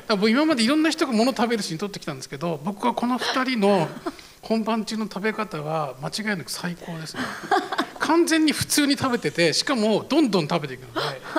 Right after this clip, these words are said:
普通セリフのために食べるってことが抑制されちゃうってあるじゃないですか。いや、知らないですよね、そんなこと。<laughs> すいません。知らないと思いますけど、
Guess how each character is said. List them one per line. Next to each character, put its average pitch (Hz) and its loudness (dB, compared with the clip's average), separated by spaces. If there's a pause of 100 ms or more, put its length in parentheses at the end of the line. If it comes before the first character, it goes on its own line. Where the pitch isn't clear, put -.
(220)
普 - -20
通 262 -2
セ - 0
リ 277 2
フ 294 2
の 294 2
た 285 0
め 294 0
に 208 2
食 202 -4
べ 277 0
る 269 0
っ - -6
て 190 -6
こ 165 -10
と 151 -8
が 147 -4
抑 160 -4
制 240 -2
さ 233 -4
れ 233 -4
ち 240 -6
ゃ 233 0
う 233 -6
っ - -8
て - -10
あ 185 -2
る 214 -4
じ 151 -10
ゃ - -10
な 127 -14
い 117 -20
で 117 -20
す - -20
か。 131 -12 (400)
い - -10
や、 147 -10 (140)
知 170 -8
ら 170 -4
な 170 -6
い 143 -6
で 120 -14
す - -14
よ 123 -18
ね、 151 -12
そ - -12
ん 131 -12
な - -18
こ - -12
と。 349 -6
<laughs> - -
す 359 2
い - 4
ま 233 6
せ 359 0
ん。 269 4
知 220 2
ら 415 4
な 226 0
い 202 0
と - -4
思 202 4
い 226 6
ま 202 4
す - -4
け 151 -4
ど、 165 2